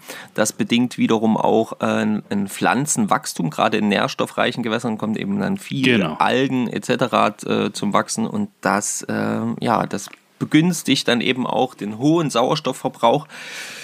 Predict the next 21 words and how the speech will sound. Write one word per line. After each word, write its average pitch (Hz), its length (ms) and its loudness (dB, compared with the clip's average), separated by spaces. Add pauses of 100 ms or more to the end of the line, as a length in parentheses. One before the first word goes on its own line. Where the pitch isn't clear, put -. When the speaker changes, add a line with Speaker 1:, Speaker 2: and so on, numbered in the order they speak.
(180)
Speaker 1:
ähm, 131 320 6
eben 120 260 2
auch 123 280 4
schon 120 180 4
alleine 110 320 6
durch 110 200 0
die - 100 -6
Pflanzen. 127 420 -2
Und 120 180 -10
dann, 110 400 -10
ähm, 110 420 -12 (280)
ja, 82 320 -6 (380)
hat - 160 -12
man 107 100 -2
natürlich 113 380 -4
schnell 107 420 0
mal 120 200 2
ein 117 40 2
Speaker 2:
Sehr 185 180 6
gut. 320 100 4
Speaker 1:
Problem. 104 320 2